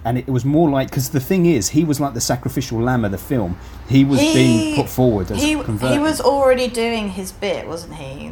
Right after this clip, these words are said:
Speaker 2: Like,
Speaker 1: Yeah,
Speaker 2: Malcolm
Speaker 1: yeah.
Speaker 2: X had already done what he needed to do
Speaker 1: He'd
Speaker 2: with
Speaker 1: spoken
Speaker 2: it. I mean,
Speaker 1: to him
Speaker 2: obviously,
Speaker 1: already.
Speaker 2: he needed to get him to kind of seal the deal, which is obviously what he does when the press are there. But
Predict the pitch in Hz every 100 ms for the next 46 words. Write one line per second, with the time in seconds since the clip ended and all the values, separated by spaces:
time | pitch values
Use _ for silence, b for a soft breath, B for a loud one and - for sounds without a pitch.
0 | - 160 156 113 117 196 202 196 175 -
1 | 196 208 202 185 180 175 175 165 160 143
2 | 170 170 165 - - 135 127 - - -
3 | 127 127 107 101 104 101 98 196 185 180
4 | b b 220 240 240 233 208 196 208 -
5 | 196 202 190 175 - 190 180 175 190 180
6 | 143 123 170 180 - 180 170 165 - 160
7 | 165 170 165 165 160 160 - 180 - 147
8 | 104 - 185 b b b -